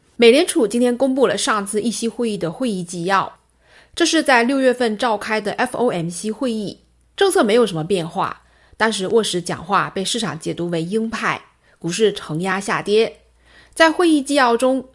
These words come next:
我们可以更详细地看到内部讨论的细节。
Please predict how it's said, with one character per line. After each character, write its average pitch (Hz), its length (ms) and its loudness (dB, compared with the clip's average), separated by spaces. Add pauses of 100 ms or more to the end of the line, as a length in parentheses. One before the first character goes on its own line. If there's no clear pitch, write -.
我 175 80 0
们 202 140 0
可 202 160 -2
以 175 80 0
更 240 260 0
详 170 240 -4
细 175 140 -6
地 165 100 -4
看 185 160 -8
到 180 160 -2
内 226 160 6
部 196 160 0
讨 - 280 -8
论 190 120 -2
的 175 80 -4
细 175 220 -8
节。 170 340 -4